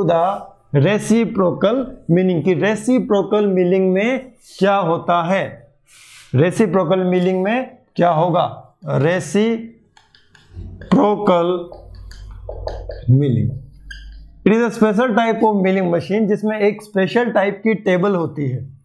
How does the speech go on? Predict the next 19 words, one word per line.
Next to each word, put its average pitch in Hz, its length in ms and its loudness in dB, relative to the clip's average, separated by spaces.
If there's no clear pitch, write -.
जिसमें 160 280 4
एक 170 100 -6
स्पेशल 180 400 0
टाइप 185 200 0
की 196 80 2
क्या 202 160 0
होती 208 260 0
है, 220 160 0
टेबल 190 340 2
होती 156 280 -2
है। 143 140 0
This 190 280 0
is 170 160 2
the 175 140 0
table 180 300 0
of 165 180 -2
the 180 100 -2
milling 175 340 -2
machine। 185 280 -2